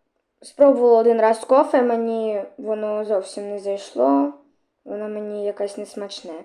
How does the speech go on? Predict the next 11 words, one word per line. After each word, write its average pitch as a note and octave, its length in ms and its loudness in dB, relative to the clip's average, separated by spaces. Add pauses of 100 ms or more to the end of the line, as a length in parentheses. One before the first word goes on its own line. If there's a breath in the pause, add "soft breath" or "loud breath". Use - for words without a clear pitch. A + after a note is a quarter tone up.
(640 soft breath)
Roblox F4+ 580 6
чи C#4+ 160 4
один C4+ 320 6
мільярд B3+ 680 2
доларів? G3 540 -2 (1000)
Якщо - 260 0
я D4+ 160 6
буду C#4 240 4
знімати C4+ 400 4
далі, E4 460 6
то A3+ 260 2